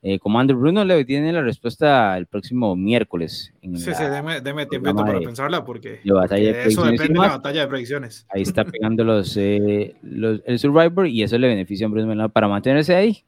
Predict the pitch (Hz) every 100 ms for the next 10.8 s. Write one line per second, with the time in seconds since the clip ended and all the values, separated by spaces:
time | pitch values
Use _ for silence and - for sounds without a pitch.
0 | _ _ - 156 247 226 117 107 107 131
1 | 170 247 - - - - - _ _ _
2 | _ _ - - _ - 123 156 - 151
3 | 165 165 165 127 110 143 120 87 85 113
4 | 123 87 _ _ _ - 311 - 101 95
5 | 113 123 104 101 92 98 101 95 92 -
6 | _ _ _ _ - 120 143 143 170 165
7 | 160 208 233 - - 139 143 165 196 208
8 | 220 226 214 - 117 101 95 90 - 110
9 | - 143 135 101 87 92 80 82 - 110
10 | 104 127 120 101 101 110 92 80